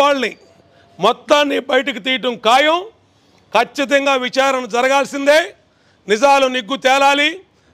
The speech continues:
ప్రజలకి తెలియాలి. ఇళ్లల్లో కూర్చొని ప్రతిపక్షాల మీద బురద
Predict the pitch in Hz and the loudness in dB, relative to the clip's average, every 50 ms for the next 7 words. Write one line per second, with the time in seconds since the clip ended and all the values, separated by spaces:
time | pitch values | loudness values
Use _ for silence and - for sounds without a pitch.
0 | _ - 208 233 247 262 285 277 269 208 247 190 - 254 269 285 294 285 294 302 | _ -2 0 0 0 0 0 0 0 -2 -4 -6 0 0 2 2 4 4 4 4
1 | 302 302 330 349 370 415 _ _ _ _ _ _ _ _ _ _ _ _ _ _ | 2 2 0 0 -2 -8 _ _ _ _ _ _ _ _ _ _ _ _ _ _
2 | _ _ _ _ _ _ _ _ _ _ _ _ - _ _ _ _ _ _ - | _ _ _ _ _ _ _ _ _ _ _ _ -20 _ _ _ _ _ _ -2
3 | 180 220 285 302 302 302 311 302 294 202 185 294 - - 302 294 285 294 294 277 | 0 0 2 4 2 2 4 2 2 2 2 -2 0 2 0 2 2 2 0 0
4 | 247 226 - _ _ _ _ _ _ _ _ _ _ _ _ _ _ _ _ _ | -2 -4 -10 _ _ _ _ _ _ _ _ _ _ _ _ _ _ _ _ _
5 | _ _ _ _ _ - 226 277 302 320 277 311 294 - - 285 285 294 294 285 | _ _ _ _ _ 0 0 0 0 2 2 2 0 2 0 0 0 0 -2 -2
6 | 285 285 269 214 247 262 294 269 | -2 -2 -2 -2 -2 -4 -4 -2